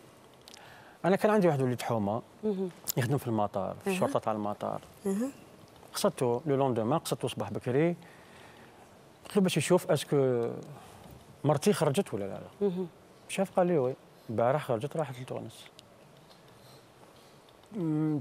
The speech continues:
Speaker 1: تقلقت وميم طون فرحت، وميم طون معناتها طمنت عليها
Speaker 2: طمنت
Speaker 1: بلي
Speaker 2: بلي
Speaker 1: راهي،
Speaker 2: راهي بخير.
Speaker 1: راهي بخير وعلى
Speaker 2: مهم.
Speaker 1: خير.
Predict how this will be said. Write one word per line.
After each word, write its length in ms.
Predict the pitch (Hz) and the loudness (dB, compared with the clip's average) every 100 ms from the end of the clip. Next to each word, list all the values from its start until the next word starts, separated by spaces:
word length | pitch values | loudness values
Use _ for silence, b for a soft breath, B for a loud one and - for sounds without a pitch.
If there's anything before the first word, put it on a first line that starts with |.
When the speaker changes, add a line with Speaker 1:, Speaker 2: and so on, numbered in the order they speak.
| - | -2
Speaker 1:
تقلقت 560 | - 185 226 - - | 2 4 4 2 0
وميم 360 | 190 180 180 180 | 4 4 6 4
طون 160 | 180 190 | 4 4
فرحت، 420 | 139 123 - 156 | 4 2 0 -4
وميم 220 | 139 139 | -2 -2
طون 160 | 147 151 | 0 0
معناتها 200 | 139 135 | 0 0
طمنت 340 | 143 147 175 147 | 2 4 6 6
عليها 320 | 135 139 120 | 6 4 4
Speaker 2:
طمنت 200 | 220 240 | 4 4
Speaker 1:
بلي 140 | 277 | 4
Speaker 2:
بلي 360 | 247 240 240 226 | 6 8 8 8
Speaker 1:
راهي، 100 | 226 | 8
Speaker 2:
راهي 140 | 226 | 6
بخير. 220 | 220 - 147 | 4 4 6
Speaker 1:
راهي 160 | 147 | 6
بخير 340 | 139 - 131 123 | 4 2 4 4
وعلى 160 | 113 | 2
Speaker 2:
مهم. 80 | 196 | 2
Speaker 1:
خير. 300 | 175 143 185 | 4 4 4